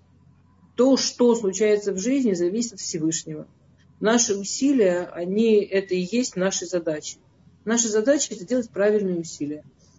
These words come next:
Никто не обещал хэппи-энда, во всяком случае, в каком-то там понимании девчачьем. Есть некий глобальный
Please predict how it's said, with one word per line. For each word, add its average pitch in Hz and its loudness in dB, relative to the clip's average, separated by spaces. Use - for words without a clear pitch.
Никто 233 0
не 262 6
обещал 196 -2
хэппи-энда, 208 2
во 165 -6
всяком 190 -6
случае, 170 -2
в - -20
каком-то 175 -4
там 151 -12
понимании 170 2
девчачьем. 151 -6
Есть 262 2
некий 220 2
глобальный 185 2